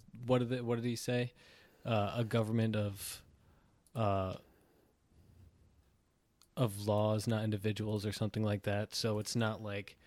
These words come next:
a government of people. It's a government of the laws that the people then, you know, follow and, um, agree, uh,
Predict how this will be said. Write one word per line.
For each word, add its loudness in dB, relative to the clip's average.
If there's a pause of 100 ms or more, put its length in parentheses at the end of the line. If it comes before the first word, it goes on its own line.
(240)
a -4
government 0
of -6
people. 0
It's -8
a -4
government -4
of -6 (220)
the -2
laws 0
that -6
the -8
people -6
then, -6 (800)
you -4
know, -6 (180)
follow -2
and, -6 (840)
um, -4
agree, -4 (200)
uh, -6